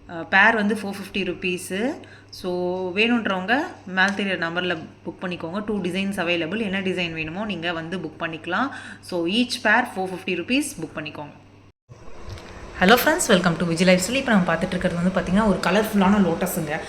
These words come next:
So, இந்த கலர்ஃபுல்லான லோட்டஸில் இப்போ நம்ம கிட்ட இருக்கிற கலர்ஸ்ன்னு பார்த்தீங்கன்னா, எல்லோ, பிங்க்கு, ஒயிட்டு and pink with green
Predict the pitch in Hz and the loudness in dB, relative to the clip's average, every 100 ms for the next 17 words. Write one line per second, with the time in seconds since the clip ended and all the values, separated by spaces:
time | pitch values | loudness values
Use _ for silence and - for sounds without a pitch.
0 | - - 254 214 202 226 - 233 226 233 | -12 -2 2 4 4 2 2 2 2 4
1 | 196 185 190 214 190 214 196 180 165 180 | 4 4 2 4 4 6 6 6 2 2
2 | 175 170 175 160 160 180 180 170 156 151 | 2 2 0 2 2 4 2 2 -2 2
3 | 196 - 170 180 180 240 - - 180 180 | 2 4 6 8 8 8 4 4 6 8
4 | 196 233 196 165 175 180 277 - - - | 8 4 4 4 4 8 6 6 -6 -4
5 | - 170 165 220 208 190 170 165 165 | 2 4 6 4 6 4 4 2 2